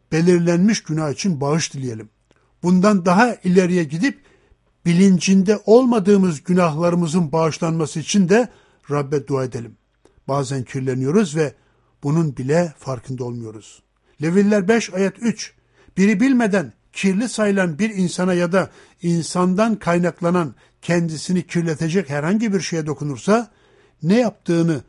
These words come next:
anladığı an suçlu sayılacaktır. Bu ayette yine hayvan leşine bilmeden dokunan kişinin durumuna benzer bir durum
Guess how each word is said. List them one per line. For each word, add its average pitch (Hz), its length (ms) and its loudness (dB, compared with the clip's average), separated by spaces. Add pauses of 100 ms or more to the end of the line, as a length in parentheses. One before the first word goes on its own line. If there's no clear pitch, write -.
(220)
anladığı 151 460 -2
an 202 300 0 (300)
suçlu 151 720 -10
sayılacaktır. 123 920 -12 (840)
Bu 247 140 0
ayette 202 340 4
yine 240 220 2
hayvan 190 480 0
leşine 180 400 -2
bilmeden 180 460 0
dokunan 175 420 0
kişinin 175 540 -2
durumuna 170 460 2
benzer 165 380 0
bir 160 180 -2
durum 151 300 -2